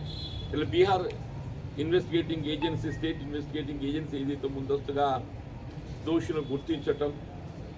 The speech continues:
వాస్తవాలు వెలిక్కి రావటం, ఇలా కోట్లాది రూపాయల చేతులు మారటం, ఇవన్నీ కూడా బయటకు వచ్చినాయి. ఇప్పుడు చాలామంది విద్యార్థులు ఏదైతే ఉందో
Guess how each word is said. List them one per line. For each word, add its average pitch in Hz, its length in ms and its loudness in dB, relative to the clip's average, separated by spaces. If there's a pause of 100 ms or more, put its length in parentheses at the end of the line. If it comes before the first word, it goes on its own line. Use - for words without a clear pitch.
(440)
వాస్తవాలు 160 480 4
వెలిక్కి 151 340 -4
రావటం, 147 340 4 (960)
ఇలా 151 140 4 (100)
కోట్లాది 165 420 2
రూపాయల 147 240 2 (120)
చేతులు 160 260 0
మారటం, 147 500 2
ఇవన్నీ 202 200 0
కూడా 233 160 6
బయటకు 185 340 2
వచ్చినాయి. - 280 -4 (4000)
ఇప్పుడు 160 280 -4
చాలామంది 190 480 4
విద్యార్థులు 170 460 2
ఏదైతే 160 240 -2
ఉందో 160 220 4